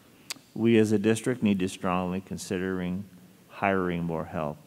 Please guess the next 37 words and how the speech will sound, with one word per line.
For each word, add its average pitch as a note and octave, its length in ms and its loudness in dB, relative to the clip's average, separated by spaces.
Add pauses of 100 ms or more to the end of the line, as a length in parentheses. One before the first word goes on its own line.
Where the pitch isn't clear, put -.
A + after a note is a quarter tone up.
(560)
for F2+ 160 -6
Lene E2+ 380 -4
in D2 80 -8
this F2 200 -10
area, D#2+ 280 -6
'cause E2 200 -12
there's E2+ 260 -4
two - 200 -2
pieces. D#2 480 -8
There's F2+ 220 -6
the E2+ 160 -2
actual E2 420 -4
day-to-day, E2 680 0
your D#2+ 220 -4
document, D2 600 -6
as D#2 160 -8
in D2 240 -6
this C#2 220 -10
kid E2+ 200 -6
needs E2 280 -8
to E2+ 100 -8
have E2+ 180 -4
such - 300 -6
and F2+ 120 -4
such, F#2 360 -4
but F2+ 140 -8
then F#2+ 160 2
there's E2 260 -2
the E2 100 -10
tracking, G2+ 560 -2
the D#2 80 -4
clerical G2 580 -2
work D2 260 -4
of C#2+ 120 -10
all A#1+ 220 -6
of A#1 140 -10
that. B1 240 -8